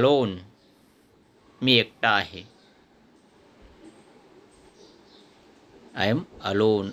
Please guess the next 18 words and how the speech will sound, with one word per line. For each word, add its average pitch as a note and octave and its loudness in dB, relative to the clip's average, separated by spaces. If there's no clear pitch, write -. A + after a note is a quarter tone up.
आपण G#2+ -8
असं G#2 -10
म्हणू F#2+ -10
शकतो. - -16
"I G#2+ 4
am A#2 2
tired," F#2+ -2
आपण B2 0
म्हणतो, A#2+ -2
"मी B2 -2
थकलो C3+ -4
आहे," F#2 0
त्याऐवजी A2 0
आपण G#2+ -2
म्हणायचं, G2 -8
"I G2 -4
am G2+ -6
tired." F#2 -2